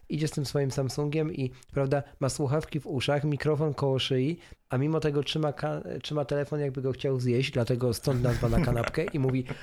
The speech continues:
„No słyszysz mnie? Halo. Halo”. I po prostu, i po prostu to jest tak komiczny widok, że ile-, ilekroć to widzę w komunikacji miejskiej, tylekroć dostaję ataku śmiechu.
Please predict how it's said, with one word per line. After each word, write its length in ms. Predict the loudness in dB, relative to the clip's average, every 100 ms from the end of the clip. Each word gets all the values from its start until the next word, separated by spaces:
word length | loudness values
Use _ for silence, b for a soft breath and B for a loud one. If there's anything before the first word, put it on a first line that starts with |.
| B B -2
„No 180 | 0 0
słyszysz 720 | 0 0 2 0 0 -2 -2
mnie? 360 | -2 0 -2
Halo. 580 | -2 -2 0 0 0 -2 -8 -20 -20
Halo”. 1500 | -8 -4 -2 0 0 0 0 0 0 -2 -2 -2 -2 -2 -4 -8 B -6
I 80 | 0
po 80 |
prostu, 200 | 0 0
i 140 | -4 0
po 40 | 2
prostu 280 | 0 0 0
to 120 | 0
jest 200 | 0 0
tak 180 | -2 0
komiczny 400 | 0 0 -2 -2
widok, 260 | 0 0
że 100 | 0
ile-, 280 | 0 0 -2 -2
ilekroć 440 | -2 0 -2 -2
to 100 | -2
widzę 240 | -2 0 0
w 40 |
komunikacji 580 | 0 0 0 0 0 0
miejskiej, 320 | 0 0 -2
tylekroć 360 | 0 -2 0 0
dostaję 320 | 0 0 0
ataku 300 | -2 -2 -2
śmiechu. 360 | -2 -2 -4